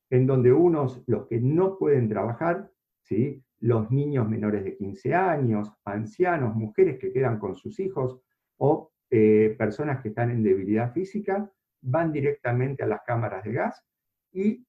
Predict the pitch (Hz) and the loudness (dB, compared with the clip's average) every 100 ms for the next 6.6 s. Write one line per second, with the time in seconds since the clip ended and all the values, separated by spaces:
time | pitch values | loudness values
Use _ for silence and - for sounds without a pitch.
0 | _ 139 123 - 127 131 156 151 135 127 | _ -2 -2 0 0 2 0 -2 -2 -2
1 | 120 - 147 - - _ _ - 123 151 | -2 -2 -2 -2 -10 _ _ -6 -6 -2
2 | 156 147 139 127 - 123 117 127 151 156 | -4 -2 -2 -4 -4 -2 0 0 -2 -4
3 | - _ _ - 123 123 113 120 139 156 | -10 _ _ -4 -4 -2 0 2 2 0
4 | - _ _ - 110 107 104 113 104 110 | -6 _ _ -4 -2 0 -2 0 4 4
5 | 113 - 107 104 104 92 - - 107 95 | 2 -6 -4 -2 0 -2 -2 -4 -2 -2
6 | 92 - - 78 69 - | -4 -10 -10 -8 -8 -10